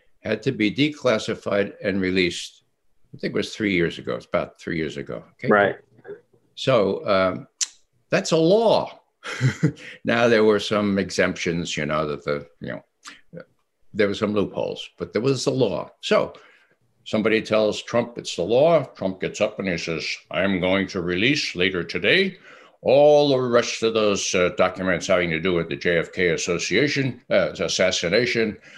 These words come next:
Speaker 1: uh, in compliance with the law." And, uh, wow, I'm on tenterhooks.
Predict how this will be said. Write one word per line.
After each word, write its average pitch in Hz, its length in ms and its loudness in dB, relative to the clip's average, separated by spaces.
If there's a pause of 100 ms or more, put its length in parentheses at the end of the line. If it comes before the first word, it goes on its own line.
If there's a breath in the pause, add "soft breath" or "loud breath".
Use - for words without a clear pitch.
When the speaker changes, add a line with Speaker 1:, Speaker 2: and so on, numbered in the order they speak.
(220 soft breath)
Speaker 1:
uh, 95 80 2
in 123 140 2
compliance 101 500 2
with 71 120 -12
the 62 60 -2
law." 50 340 -4 (460)
And, 69 360 -6
uh, 67 220 0 (760)
wow, 101 960 0 (880)
I'm 156 220 2
on 117 160 2
tenterhooks. 175 880 0